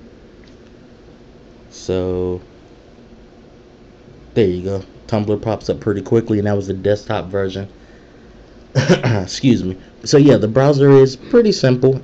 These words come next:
and while I'm in here, I might as well show off that the phone can screenshot.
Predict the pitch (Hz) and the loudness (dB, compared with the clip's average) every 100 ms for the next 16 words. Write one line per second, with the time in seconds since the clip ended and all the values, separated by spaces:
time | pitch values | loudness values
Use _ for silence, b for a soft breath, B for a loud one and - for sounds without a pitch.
0 | - 110 117 110 123 131 160 139 127 110 | -6 0 0 2 2 4 4 4 4 2
1 | 110 107 104 104 104 - 101 101 95 98 | 2 -2 0 0 0 2 2 2 0 -4
2 | 98 101 95 87 123 113 110 123 117 - | -2 -2 -4 0 2 2 0 0 0 0
3 | 120 113 113 117 117 | 0 2 2 0 -2